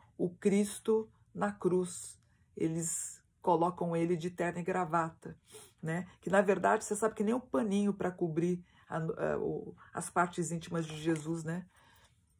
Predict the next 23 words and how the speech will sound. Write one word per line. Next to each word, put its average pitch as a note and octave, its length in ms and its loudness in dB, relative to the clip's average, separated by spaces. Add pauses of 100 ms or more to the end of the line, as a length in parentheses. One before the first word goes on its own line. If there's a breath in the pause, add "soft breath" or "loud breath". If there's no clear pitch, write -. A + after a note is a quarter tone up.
(320)
É, D3+ 580 4
ele D#3+ 200 2
foi E3+ 920 2
crucificado E3+ 680 -2
nu, F#3+ 220 0
não D#3+ 140 -2
se D#3+ 160 -6
usava E3+ 320 0
pano, E3+ 460 -2
né? E3+ 180 -10 (480 loud breath)
E E3+ 80 4
as E3 220 4
vestes G3+ 500 2
foram F3+ 420 0
dadas D#3+ 460 0
aos, D3 340 -4 (300 loud breath)
foi D3+ 100 6
dada D#3+ 240 6
em E3+ 60 2
sorteio E3 500 0
pelos E3 260 -4
soldados, D#3 600 -2
né? D#3 220 -8